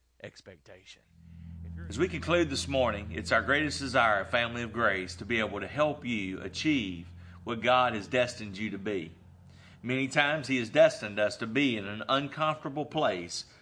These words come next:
while we're living out the uncomfortable gospel. The interesting dynamic is, though, that when you take a stand and begin to live out the uncomfortable gospel, all of a sudden, things begin to grow more comfortable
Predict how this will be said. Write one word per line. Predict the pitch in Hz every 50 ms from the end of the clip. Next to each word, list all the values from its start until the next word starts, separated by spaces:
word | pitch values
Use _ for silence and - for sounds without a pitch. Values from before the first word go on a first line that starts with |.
| - _
while | - 110 110 110 110
we're | 110 107 107
living | 113 127 123 123 131 127 127
out | 120 110 98 90 82 - 90
the | 107 110
uncomfortable | 110 113 113 107 117 120 107 98 - - 98 92 104 101
gospel. | 98 104 92 90 85 - - - - - - - _ _ - _ _ _ - - - - -
The | - 117 -
interesting | 156 147 - - - - 151 139
dynamic | 131 131 127 123 123 127 131 135 139 139 135 135
is, | 143 143 151 151 120 113
though, | 139 135 143 165
that | 160 127 117 90
when | 101 123 123 117
you | 123 160 180
take | - - 165 165 -
a | 170
stand | - - - 147 123 113 107 110 113
and | 113 110
begin | 110 110 120 127 120
to | 110 104
live | 107 131 147 156 151
out | 135 113 110 107 107
the | - 110 113
uncomfortable | 120 131 127 139 139 139 135 - 139 135 135 135
gospel, | 123 120 113 104 101 98 - - 113 110
all | - - 120 123 135
of | 131 127
a | 131
sudden, | - - - 170 175 160 120 98 95 98 - - - - - - -
things | - 156 151 160 160 143 123
begin | 143 143 123 135 143 135 120 113
to | 120 120
grow | 110 104 127 143 147 143 127
more | 110 113 120 123 120
comfortable | - 147 170 180 175 156 - - 110 92 101 110 110 113 110 -